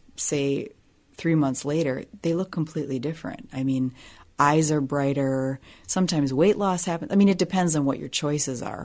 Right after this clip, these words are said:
But, I mean, it's gorgeous because you see transformations in that way of people just being like, "Wow,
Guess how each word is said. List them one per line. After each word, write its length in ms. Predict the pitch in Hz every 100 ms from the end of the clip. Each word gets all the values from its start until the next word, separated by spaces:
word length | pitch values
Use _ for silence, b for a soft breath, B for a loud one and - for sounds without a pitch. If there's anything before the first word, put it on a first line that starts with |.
| 143
But, 140 | 156 151
I 40 |
mean, 200 | 147 139
it's 100 | 127
gorgeous 640 | - 180 214 151 - 151 -
because 560 | - 139 143 139 127 - b b b b
you 120 | 151
see 320 | 147 - 175 160
transformations 800 | - 143 139 139 135 131 135 127
in 100 | 123
that 220 | 127 131
way 160 | 127
of 120 | 123 123
people 300 | 131 127 127
just 380 | 131 139 -
being 280 | - 123 123
like, 380 | 120 113 117 - b b b b b
"Wow, 640 | 139 147 165 170 135 117